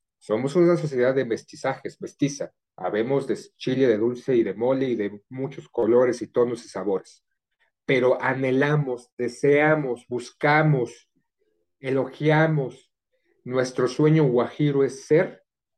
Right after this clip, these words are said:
alto, rubio y mamado, en el caso de los hombres. En el caso de las mujeres, pues tal vez alta, rubia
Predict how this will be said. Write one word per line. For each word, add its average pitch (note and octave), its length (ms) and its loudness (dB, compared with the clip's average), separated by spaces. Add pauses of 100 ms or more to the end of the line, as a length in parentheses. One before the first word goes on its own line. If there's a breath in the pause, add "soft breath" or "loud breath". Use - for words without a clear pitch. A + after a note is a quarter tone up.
(540)
alto, C#3 600 -4 (800)
rubio C#3+ 640 -4 (540)
y B2 140 -12
mamado, G#2 540 -8 (160)
en G2 100 -12
el - 80 -16
caso G2+ 280 -6
de G2+ 60 -2
los G#2+ 200 -2
hombres. D#3+ 340 -2
En F2+ 100 -12
el F2 60 -12
caso F#2+ 240 -8
de G#2 80 -4
las A2+ 120 -6
mujeres, C#3+ 480 -2
pues - 240 -20
tal F2 160 -6
vez F2 160 -8
alta, G2+ 340 -4
rubia G2 580 -4